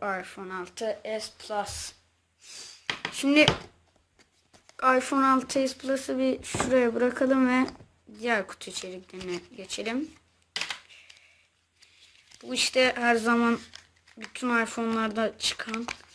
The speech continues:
kullanma kılavuzu vesaire. İşte nasıl kullanacağınızı vesaire anlatıyor. Ve bir adet de tel.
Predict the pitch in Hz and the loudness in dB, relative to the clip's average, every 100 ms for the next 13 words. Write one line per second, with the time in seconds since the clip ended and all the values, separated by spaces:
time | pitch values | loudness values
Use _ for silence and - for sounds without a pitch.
0 | - - - - - 226 233 233 226 - | -20 -20 -20 -20 -10 -4 0 0 -2 -4
1 | 226 214 202 220 220 214 359 480 - - | -2 -2 0 0 2 0 -8 -14 -10 -6
2 | 214 208 185 185 214 226 233 233 - _ | 0 0 0 0 2 2 2 -2 -10 _
3 | - - - - - - - 226 233 233 | -20 -20 -16 -16 -14 -12 -8 -6 -4 -6
4 | - 240 233 226 220 220 220 220 208 214 | -8 -6 -2 -2 -2 -2 0 0 0 -2
5 | 214 - 226 214 214 208 208 208 - - | -2 -2 0 0 0 0 -2 -4 -6 -4
6 | 196 202 - - - - - - _ - | 0 0 0 -6 -20 -20 -20 -20 _ -16
7 | - _ _ _ _ 226 220 - - - | -16 _ _ _ _ 0 0 -2 -18 -20
8 | - - 226 208 202 190 247 233 - - | -18 -2 0 2 0 0 0 0 0 0
9 | 208 | 0